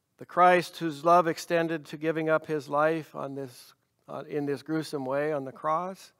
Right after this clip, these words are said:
The Christ who de-, commands his disciples to love one another whether they want to or not. And because of, <clears throat> because they found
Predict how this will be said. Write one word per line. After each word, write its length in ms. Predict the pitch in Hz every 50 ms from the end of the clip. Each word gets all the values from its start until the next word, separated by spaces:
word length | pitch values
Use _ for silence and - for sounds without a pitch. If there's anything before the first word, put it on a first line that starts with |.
| _ _ _ _ _ _ _ _ _ _ _ _ _ _ _ _ _ _ _ _ _ _
The 80 | 151 147
Christ 600 | - - 180 180 185 185 196 196 180 - - -
who 380 | - 180 180 185 185 180 175 170
de-, 160 | 156 165 165
commands 640 | 160 - - 185 175 180 175 180 185 190 180 160
his 140 | 175 175 160
disciples 640 | 151 165 151 - 180 175 175 175 170 - 165 156 147
to 120 | - - 165
love 220 | 156 160 170 170
one 180 | 160 160 160 160
another 400 | 156 156 156 156 156 165 170 165
whether 320 | 156 147 143 139 143 143
they 160 | 135 139 139
want 300 | 143 139 143 143 147 165 -
to 200 | - 151 156 151
or 200 | 147 135 135 135
not. 340 | 135 135 135 147 175 196 - _ _ _ _ _ _ _ _ _ _ _ _ _ _ _ _ _ _ _ _ _ _ _ _ _ _ _ _ _ _ _ _ -
And 140 | - 151 143
because 480 | 170 160 - 190 196 202 202 185 165
of, 560 | 190 - 170 170 170 165 147 147 139 - - - _ _ -
<clears throat> 220 | 185 208 214 160 165
because 400 | 180 160 - 185 180 180 170 156
they 140 | 165 165 156
found 460 | - - 160 160 165 170 160 160